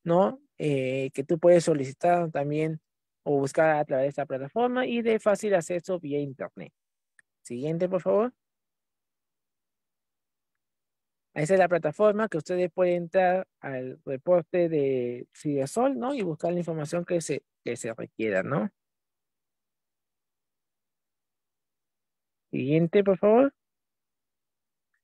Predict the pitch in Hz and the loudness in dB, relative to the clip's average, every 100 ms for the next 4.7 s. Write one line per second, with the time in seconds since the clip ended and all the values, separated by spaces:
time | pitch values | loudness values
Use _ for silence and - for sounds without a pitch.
0 | _ _ _ - 202 196 170 190 202 185 | _ _ _ 2 4 6 6 6 6 4
1 | 190 196 196 180 180 196 - 190 190 208 | 6 8 6 4 2 0 -2 0 0 0
2 | 208 202 196 175 170 160 175 180 175 - | 0 2 2 0 0 2 2 2 0 0
3 | 185 165 170 156 151 127 - 160 165 160 | 2 2 0 -4 -6 -4 -4 -6 -2 0
4 | 147 147 185 214 196 220 | 0 2 4 4 4 2